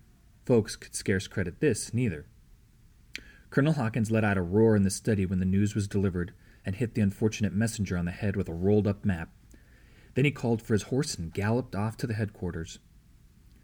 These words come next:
Within a day, the British promised boiled peas and rice with butter twice a week for their American prisoners. But they still did not allow fires in the Bridewell cells. The men had to eat their meat raw. Their chamber pots froze solid at night.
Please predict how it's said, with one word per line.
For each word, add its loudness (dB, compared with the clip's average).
Within 6
a 6
day, 4
the 2
British 0
promised 2
boiled 2
peas -2
and 0
rice -2
with -12
butter 2
twice -4
a 0
week -2
for -14
their 2
American 0
prisoners. -4
But 2
they -6
still 0
did 0
not 4
allow 0
fires -2
in -4
the -4
Bridewell -4
cells. -4
The 0
men 4
had 0
to -6
eat -8
their -2
meat -2
raw. -2
Their -2
chamber 0
pots -8
froze -4
solid -4
at -14
night. -6